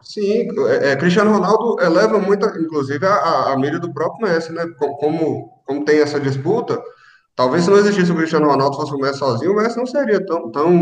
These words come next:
midiático assim. Mas, mas, mas o, o Messi che-, o Messi chegou a ter, a ter uma época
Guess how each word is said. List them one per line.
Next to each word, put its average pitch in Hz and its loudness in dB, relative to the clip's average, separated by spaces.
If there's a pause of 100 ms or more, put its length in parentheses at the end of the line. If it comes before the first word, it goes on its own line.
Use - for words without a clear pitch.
(160)
midiático 123 0
assim. 120 -6 (840)
Mas, 120 2 (100)
mas, 117 2 (1160)
mas 131 2
o, 160 2
o 143 0
Messi 151 2
che-, 214 -2
o 160 0
Messi 165 2
chegou 180 0
a 139 0
ter, 127 -2 (520)
a 120 0
ter 123 -2
uma 135 2
época 147 0